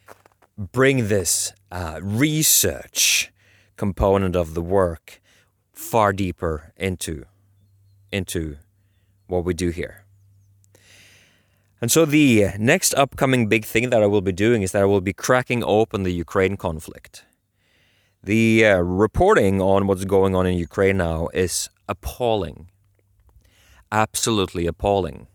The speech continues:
And, um, it doesn't seem like a lot of people have taken the time and energy to understand what is going on there. And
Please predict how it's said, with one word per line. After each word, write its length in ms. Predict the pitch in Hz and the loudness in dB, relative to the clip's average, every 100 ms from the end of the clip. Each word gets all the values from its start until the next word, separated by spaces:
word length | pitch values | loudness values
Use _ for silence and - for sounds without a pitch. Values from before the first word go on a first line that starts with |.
| _ _ _ _ _ _ _ _ _ _ _ - | _ _ _ _ _ _ _ _ _ _ _ 0
And, 380 | 113 113 107 | 2 4 4
um, 340 | 104 98 85 71 _ _ _ - _ _ _ _ _ _ _ _ _ - _ - | 4 4 2 -6 _ _ _ -20 _ _ _ _ _ _ _ _ _ -20 _ -6
it 80 | 123 | 0
doesn't 260 | 180 202 - | 2 2 2
seem 220 | 165 165 135 | 2 2 4
like 240 | 101 98 | 2 4
a 100 | 101 | 2
lot 100 | 95 | 2
of 120 | 95 _ | 0 _
people 580 | 107 104 - 95 90 87 | -6 -6 -2 -2 0 -2
have 260 | 95 90 | -6 -6
taken 720 | - 117 110 104 - 92 87 60 | -6 0 0 0 -2 -2 -2 -6
the 640 | 82 92 90 90 87 80 - _ - | -6 -4 -2 -2 -2 -6 -10 _ -12
time 480 | - 127 135 110 87 | -4 0 2 0 0
and 80 | 90 | 0
energy 460 | 127 170 101 90 | 0 0 -2 -4
to 360 | - 90 85 78 _ _ | -4 -4 -4 -6 _ _
understand 960 | 117 113 98 98 - 113 113 98 87 82 | -2 2 2 2 2 2 4 2 2 -2
what 160 | 82 90 | 0 0
is 140 | 90 | 0
going 320 | 87 85 85 | 0 0 0
on 300 | 85 113 170 | -2 -2 -2
there. 360 | 95 - - _ _ _ _ _ _ | -8 -16 -20 _ _ _ _ _ _
And 380 | 104 98 95 - | -2 0 0 -6